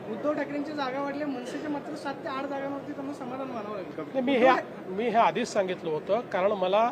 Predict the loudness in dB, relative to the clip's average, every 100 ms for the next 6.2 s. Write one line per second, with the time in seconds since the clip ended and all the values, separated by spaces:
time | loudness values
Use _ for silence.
0 | 0 -2 -2 0 0 0 -2 -2 -2 2
1 | 4 4 2 0 -2 -6 -16 -20 -20 -20
2 | -20 -18 -10 -4 -2 0 -2 0 6 8
3 | 8 2 0 2 8 8 8 0 -10 -12
4 | -12 -12 -12 -14 -14 -12 -4 0 4 4
5 | 2 -6 -12 -14 -12 -6 -2 0 4 8
6 | 8 6